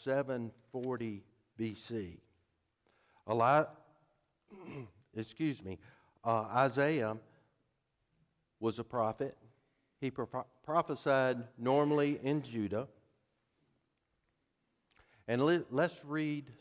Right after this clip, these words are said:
some of the words that Isaiah gave to his people. Isaiah forty-three,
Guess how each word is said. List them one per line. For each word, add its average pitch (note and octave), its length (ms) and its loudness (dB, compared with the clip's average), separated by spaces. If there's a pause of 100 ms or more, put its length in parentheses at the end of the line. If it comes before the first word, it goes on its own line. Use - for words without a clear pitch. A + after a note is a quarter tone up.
(160)
some D#3 240 2
of A#2 80 -2
the A#2 60 -2
words A#2+ 500 -2
that G#2+ 160 0
Isaiah G#2+ 680 -4 (320)
gave G#2+ 320 -2
to A2 80 -10
his G#2 320 -6
people. G2+ 500 -10
Isaiah A#2 440 0
forty-three, A2 880 -4